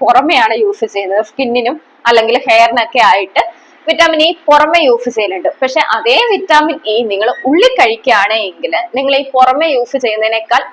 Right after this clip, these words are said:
ഇരട്ടി റിസൾട്ട് നിങ്ങൾക്ക് കിട്ടും. അപ്പൊ വിറ്റാമിൻ ഇ എന്തിനാണ് ഹെൽപ്പ് ചെയ്യുന്നതെന്ന് വെച്ച് കഴിഞ്ഞാൽ ഈ ഓക്സിഡേറ്റീവ് സ്ട്രെസ്സിൽ നിന്നൊക്കെ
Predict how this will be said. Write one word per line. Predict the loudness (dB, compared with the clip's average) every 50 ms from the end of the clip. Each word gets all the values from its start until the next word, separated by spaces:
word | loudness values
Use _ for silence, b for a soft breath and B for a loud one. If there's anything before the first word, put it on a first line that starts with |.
| _ -4
ഇരട്ടി | -2 -2 -2 -4 -4 -4 -4 -2 -2
റിസൾട്ട് | -2 -2 -2 -6 -4 -4 -2 -4
നിങ്ങൾക്ക് | -2 -4 -4 -6 -2 -4
കിട്ടും. | -4 -4 -4 -8 -8 -8 _ _ _ _ b b b b _ _
അപ്പൊ | _ -4 -2 -2
വിറ്റാമിൻ | -2 -2 0 0 0 0 0 0
ഇ | 0 0 0
എന്തിനാണ് | 0 0 2 2 2 2
ഹെൽപ്പ് | 2 0 -2 -2 -4 -4
ചെയ്യുന്നതെന്ന് | -4 -4 -2 -2 -2 -2 -2 -2
വെച്ച് | -2 -2 -2 -4
കഴിഞ്ഞാൽ | -4 -4 -2 -4 -2 -2 -2 -4 -4 -8 _ _ _ _ _ _ -2
ഈ | -2 -2 0 2
ഓക്സിഡേറ്റീവ് | 2 2 2 2 0 -4 -2 0 0 0 0 -2 -4 -4 -4
സ്ട്രെസ്സിൽ | -6 -2 -2 -2 -2 -2 -4 -4 -2
നിന്നൊക്കെ | -2 -2 -4 -4 -6 -4 -2 -2 -2 -2